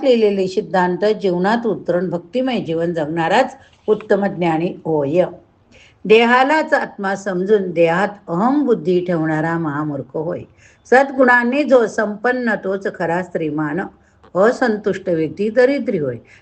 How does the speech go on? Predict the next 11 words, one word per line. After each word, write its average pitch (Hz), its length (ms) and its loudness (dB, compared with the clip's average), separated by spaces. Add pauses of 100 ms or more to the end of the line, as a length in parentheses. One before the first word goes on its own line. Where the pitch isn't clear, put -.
(140)
मायेच्या 202 640 4
अधीन 185 320 2
होऊन 185 420 0 (340)
संसारिक 254 580 2
विषयात 190 420 2 (200)
फसणारा, 175 680 0 (380)
इंद्रियांचा 233 680 4
दास 175 320 0
बनणारा 202 500 2
तो 196 180 -2
जीव 151 280 -2